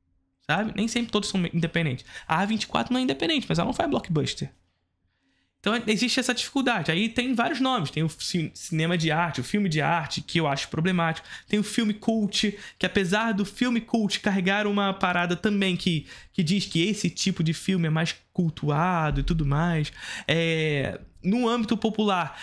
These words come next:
leva uma característica de filmes que são disponíveis pra pessoas que são mais inteligentes.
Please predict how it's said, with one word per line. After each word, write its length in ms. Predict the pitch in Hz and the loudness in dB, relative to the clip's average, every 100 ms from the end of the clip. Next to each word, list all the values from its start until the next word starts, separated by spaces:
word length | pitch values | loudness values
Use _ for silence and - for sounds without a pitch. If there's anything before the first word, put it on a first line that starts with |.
| - | -4
leva 260 | - 196 202 | 0 2 2
uma 140 | 202 | 0
característica 520 | 190 185 - 196 185 185 | 2 0 2 0 2 2
de 120 | 185 | 0
filmes 340 | - 220 202 | 2 2 2
que 140 | - 185 | 2 0
são 400 | - 190 196 190 | 2 2 2 2
disponíveis 720 | 175 - 190 180 196 180 170 | 0 0 2 2 2 2 0
pra 160 | 175 | -2
pessoas 420 | 170 180 - 180 - | 0 0 2 0 0
que 100 | 170 | 0
são 200 | - 175 | 0 2
mais 200 | 165 160 | 2 0
inteligentes. 920 | 165 175 170 151 156 180 143 139 | 0 0 0 2 2 0 -2 -4